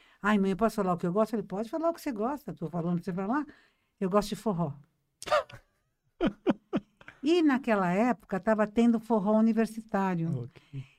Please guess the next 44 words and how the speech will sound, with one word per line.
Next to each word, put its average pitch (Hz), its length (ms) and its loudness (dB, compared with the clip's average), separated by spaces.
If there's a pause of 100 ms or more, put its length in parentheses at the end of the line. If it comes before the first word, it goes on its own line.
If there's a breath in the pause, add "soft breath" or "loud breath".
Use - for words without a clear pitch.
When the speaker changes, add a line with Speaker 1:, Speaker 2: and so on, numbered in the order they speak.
(100)
Speaker 1:
E 247 100 2
daí 240 220 4
eu 247 60 2
falei 254 160 2
assim, 254 120 2
"Tudo 330 220 0
bem." 247 260 4 (360 soft breath)
Então, 254 300 2
e 226 60 2
ela 208 100 2
tava 202 140 -4
apaixonada, 190 560 -2
eu 175 40 0
nem 254 140 2
lembro 185 240 0
o 165 40 -2
nome, 175 180 -2
era 170 100 -2
um 170 60 -2
conjunto 185 600 -4
novo, 165 440 -6
não 165 120 -6
sei 156 160 -12
o 139 40 -12
quê. 214 200 -6 (400 loud breath)
E 233 80 -2
ela 277 120 0
queria 269 280 -2
trazer 240 320 0
esse 233 160 -2
conjunto 214 440 0
novo 214 380 4
pro 170 140 -12
forró, 208 460 0
pra 165 140 -8
São 180 220 -6
Paulo, 190 380 -2
lá 185 100 -2
ela 170 100 -4
fazia 175 220 -2
Mackenzie 180 560 0
e - 20 -16
tal. - 140 -6
Eu 165 60 -10